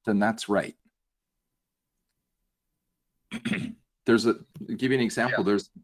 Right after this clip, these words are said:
Speaker 2: Yeah.
Speaker 1: couple, couple chi-, things that chimed in. There's a guy on the line who is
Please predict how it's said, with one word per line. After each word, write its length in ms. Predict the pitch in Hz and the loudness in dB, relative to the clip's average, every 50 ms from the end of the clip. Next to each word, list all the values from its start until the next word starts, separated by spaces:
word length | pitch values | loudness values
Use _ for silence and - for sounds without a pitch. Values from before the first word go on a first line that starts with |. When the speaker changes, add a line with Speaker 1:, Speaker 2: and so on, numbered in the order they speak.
| - | -6
Speaker 2:
Yeah. 60 | - - | -2 -2
Speaker 1:
couple, 300 | 113 110 - - - _ - - - - - - - - - | -2 0 0 -2 -2 _ -16 -16 -16 -16 -18 -20 -18 -14 -4
couple 240 | - 139 - 143 - | -4 -2 0 0 0
chi-, 320 | - - - 110 - - - 90 90 - _ - | 0 0 -2 -2 -2 -2 -4 -10 -12 -12 _ -2
things 200 | 143 131 131 131 | 0 0 2 0
that 120 | 117 - | 0 0
chimed 240 | - - 120 110 113 | 0 0 2 4 4
in. 160 | 123 117 113 | 4 4 4
There's 180 | 107 104 98 101 | 4 2 4 2
a 60 | 98 | 0
guy 240 | - 113 120 147 165 | 0 0 0 0 0
on 100 | 170 160 | 0 0
the 80 | 139 113 | 0 0
line 540 | 104 104 110 120 117 110 98 87 85 80 - _ _ _ _ _ _ _ _ _ _ _ _ _ _ _ _ _ _ _ _ _ _ _ | 2 2 2 2 2 0 -2 -4 -6 -10 -14 _ _ _ _ _ _ _ _ _ _ _ _ _ _ _ _ _ _ _ _ _ _ _
who 680 | - - 151 139 131 123 120 120 120 120 117 - - - | 0 4 6 6 8 8 8 8 6 6 4 0 4 4
is 380 | 127 117 110 110 104 - - | 6 6 6 4 0 -4 -8